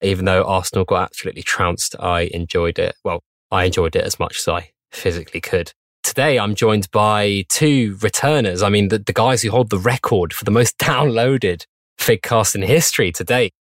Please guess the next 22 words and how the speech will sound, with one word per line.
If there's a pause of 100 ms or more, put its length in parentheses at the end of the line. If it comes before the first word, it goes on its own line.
(200)
including
all
the
ones
with (320)
Adam
Cole
and (280)
A
S
P
and (400)
Don,
et
cetera,
the
Don
and
Panda
heavyweight
bout. (200)
That